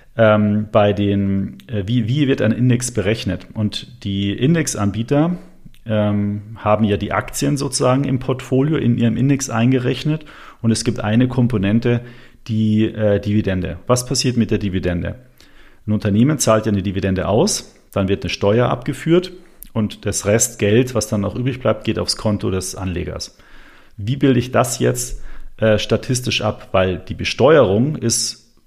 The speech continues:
pro Investor unterschiedlich. Es macht einen Unterschied, ob ein Investor, sagen wir mal, in Deutschland sitzt,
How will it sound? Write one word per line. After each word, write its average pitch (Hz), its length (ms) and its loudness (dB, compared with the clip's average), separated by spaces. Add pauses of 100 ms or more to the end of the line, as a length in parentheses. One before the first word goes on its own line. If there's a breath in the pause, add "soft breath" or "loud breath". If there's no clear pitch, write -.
(140)
pro 113 340 0
Investor 101 500 0
unterschiedlich. 104 560 -4
Es - 80 -10
macht 107 220 0
einen 127 100 -6
Unterschied, 127 560 -2
ob - 140 -8
ein 95 80 -6
Investor, 98 720 -2 (460 loud breath)
sagen 92 220 -4
wir 90 40 -4
mal, 90 60 -6
in 87 120 -6
Deutschland 127 440 2
sitzt, 123 380 -2